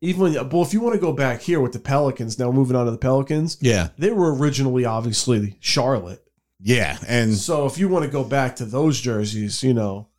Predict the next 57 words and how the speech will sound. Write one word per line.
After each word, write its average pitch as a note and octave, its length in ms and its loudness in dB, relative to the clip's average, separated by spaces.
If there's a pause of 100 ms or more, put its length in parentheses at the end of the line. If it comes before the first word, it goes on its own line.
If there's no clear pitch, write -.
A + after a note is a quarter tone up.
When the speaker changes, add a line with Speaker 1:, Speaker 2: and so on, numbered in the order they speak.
(120)
Speaker 2:
That's A#2 240 0
a A2 80 2
real G#2+ 340 2
easy F#2+ 300 0
choice, E2+ 460 0
but C#3 200 -4
Speaker 1:
Yeah. A2+ 100 -2
Speaker 2:
let's D3+ 440 0
Speaker 1:
But D#3 80 -2
we've F#3+ 160 0
already C#3 300 0
done A2 240 -2
that. G2+ 100 -6
Speaker 2:
We've A#2+ 140 2
Speaker 1:
So G#2+ 120 0
Speaker 2:
done B2 120 2
Speaker 1:
we, A#2 60 0
Speaker 2:
it, - 80 -4
Speaker 1:
we, G#2 60 -4
Speaker 2:
right. F#2+ 200 0
Speaker 1:
we E3+ 80 -4
gotta F3+ 220 2
stick C#3 340 -4
to, B2 400 0 (560)
you B2+ 120 -2
know, G#2+ 420 -2 (380)
New D3 340 2
Orleans A#2 640 -2
when A#2+ 100 2
they A#2 120 2
went A2+ 260 0
to G#2+ 80 -4
New A2+ 120 0
Orleans. G2+ 460 -2
Speaker 2:
So A#2+ 80 -4
were C#3 80 0
the, C#3+ 220 2
they A2 180 0
were F#3 100 2
the B2+ 120 2
Bucks A#2+ 460 -2
at F#3 100 0
one F#3+ 200 0
point? G3+ 380 0 (160)
Speaker 1:
Yeah, A2 200 -10
I - 20 -4
think A2 280 -14
so. - 140 -20 (240)
They C#3 80 -8
were D3 140 0
a F#2 60 0
lot F2 200 -4
of G2 80 -8
teams - 300 -20
at F#2 120 -20
one - 140 -20
point. - 240 -20